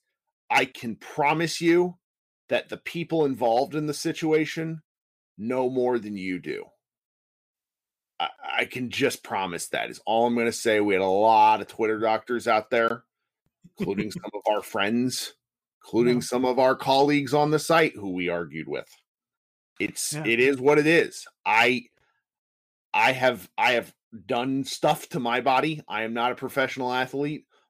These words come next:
Speaker 1: but sometimes as a person, you wanna get out and just see how it feels. And I was shocked he came back in, personally. I wa-, <laughs> I mean,
Speaker 2: Yeah,
Speaker 1: that
Speaker 2: well, I,
Speaker 1: thing was
Speaker 2: I thought it was
Speaker 1: funky.
Speaker 2: Yeah, I thought it was gonna be bad enough to where he couldn't, like,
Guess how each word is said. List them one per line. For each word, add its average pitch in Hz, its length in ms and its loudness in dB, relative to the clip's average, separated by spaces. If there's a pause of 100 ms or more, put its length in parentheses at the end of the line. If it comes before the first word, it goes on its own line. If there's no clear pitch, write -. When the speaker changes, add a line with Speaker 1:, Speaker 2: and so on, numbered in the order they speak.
Speaker 1:
but 110 140 -2
sometimes 151 640 -2
as 120 140 -8
a - 180 -10
person, 170 540 -6
you 120 120 -8
wanna 135 220 -2
get 107 320 0
out 135 320 6
and 107 160 -6
just - 240 -2
see 135 240 -6
how 131 300 0
it - 120 -6 (160)
feels. - 640 -8 (500)
And 107 420 0 (160)
I 175 160 8
was 190 120 8
shocked 131 320 4
he 123 60 -4
came 117 240 -2
back 92 240 -2
in, 101 140 -4 (160)
personally. 78 680 -8
I 139 120 8
wa-, 123 160 0 (260)
<laughs> - 280 -4
I 226 60 6
mean, 214 260 4 (160)
Speaker 2:
Yeah, 190 160 4
Speaker 1:
that 208 180 10
Speaker 2:
well, 175 80 2
I, 196 100 4
Speaker 1:
thing 165 180 2
was 120 240 2
Speaker 2:
I - 60 -10
thought 247 140 4
it 196 100 8
was 240 140 6
Speaker 1:
funky. 220 640 0 (220)
Speaker 2:
Yeah, 170 220 0
I 170 140 4
thought 233 180 0
it 208 60 2
was 175 160 -6
gonna 156 180 -4
be 139 100 -4
bad 139 280 -2
enough 131 320 -8
to 131 80 -14
where 127 400 -8 (120)
he 135 220 -14
couldn't, 151 400 -12
like, 135 200 -4